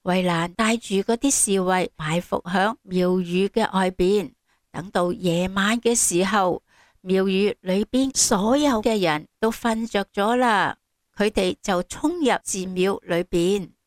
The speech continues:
侍衛就將呢個黑法師捉住啦。跟住侍衛仲響廟裏邊四周圍搵啊，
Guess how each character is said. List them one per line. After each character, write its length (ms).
侍 280
衛 520
就 200
將 420
呢 160
個 160
黑 320
法 200
師 380
捉 160
住 160
啦。 180
跟 180
住 160
侍 240
衛 420
仲 160
響 200
廟 340
裏 200
邊 420
四 460
周 240
圍 220
搵 360
啊， 340